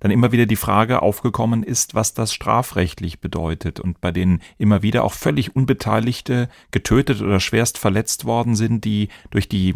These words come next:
enorme Energie, durch die enorme Geschwindigkeit eines Fahrzeugs zu Opfern geworden sind. Wir fangen ja unsere Folgen gerne auch mit einer pointierten Frage an Thomas Fischer an.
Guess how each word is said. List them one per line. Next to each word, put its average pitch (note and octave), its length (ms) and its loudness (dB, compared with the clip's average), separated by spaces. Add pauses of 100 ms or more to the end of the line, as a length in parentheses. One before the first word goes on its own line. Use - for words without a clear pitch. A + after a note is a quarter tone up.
(140)
enorme G#2+ 480 2
Energie, G2 420 2
durch G#2+ 220 0
die G2+ 140 -2
enorme G2+ 360 2
Geschwindigkeit A2 720 -2
eines A2 220 0
Fahrzeugs G2 720 -4 (200)
zu - 160 -6
Opfern - 340 -2
geworden E2+ 460 -4
sind. E2+ 520 -6 (220)
Wir - 80 -4
fangen A2 160 0
ja A2+ 80 0
unsere F#2+ 160 2
Folgen G2+ 420 2
gerne G#2+ 380 0
auch - 160 -8
mit - 180 -4
einer F#2 140 2
pointierten G2 680 -2
Frage G2 420 0
an G2+ 180 4
Thomas F2 320 -4
Fischer - 340 -6
an. A#2 200 2